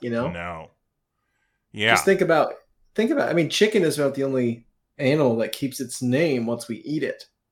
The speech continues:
Speaker 2: Huh.
Speaker 1: You know, cows become beef.
Speaker 2: Yeah.
Speaker 1: Pigs become pork. You know?
Speaker 2: Uh, carrots stay the same.
Speaker 1: Yeah, I was talking about meat. I was talking about, um,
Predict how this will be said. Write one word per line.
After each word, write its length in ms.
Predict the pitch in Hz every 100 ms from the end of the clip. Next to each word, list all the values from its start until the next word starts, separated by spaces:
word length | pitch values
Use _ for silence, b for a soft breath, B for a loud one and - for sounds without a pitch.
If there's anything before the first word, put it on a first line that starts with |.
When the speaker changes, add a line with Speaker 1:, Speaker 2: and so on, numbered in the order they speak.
| _ _ _ _ _
Speaker 2:
Huh. 340 | - 170 180 135
Speaker 1:
You 60 |
know, 100 | 123
cows 320 | 120 135 127 127
become 340 | 135 139 131
beef. 440 | 127 120 127 - _ _ -
Speaker 2:
Yeah. 480 | 123 113 107 92 101
Speaker 1:
Pigs 220 | 131 120
become 340 | - - 131 -
pork. 320 | 135 139 143 - _ _ _ _ _ _ _ _ _ _ _ _
You 120 | 147 139
know? 360 | 131 127 139 _ _ _ _ _ _ _ _ _ _ _ -
Speaker 2:
Uh, 180 | 139 120 -
carrots 500 | 180 196 160 139 -
stay 520 | - - - 113 95
the 100 | 92
same. 380 | - 87 98 127 _ _ _ _ _ - B B B -
Speaker 1:
Yeah, 280 | 370 403 -
I 100 | 240
was 140 | 403 -
talking 220 | 339 233
about 260 | 180 139 143
meat. 440 | 139 165 175 -
I 60 | 160
was 100 | -
talking 180 | 175
about, 300 | 143 117 -
um, 220 | 143 110